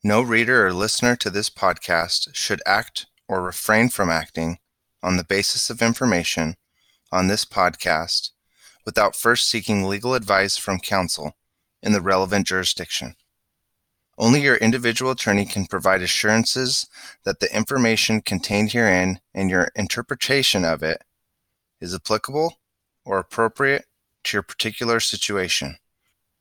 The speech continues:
Use of and access to this podcast or any of the resources contained within the podcast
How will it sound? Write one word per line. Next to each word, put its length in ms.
Use 320
of 520
and 180
access 500
to 320
this 200
podcast 720
or 160
any 220
of 100
the 80
resources 600
contained 420
within 260
the 60
podcast 840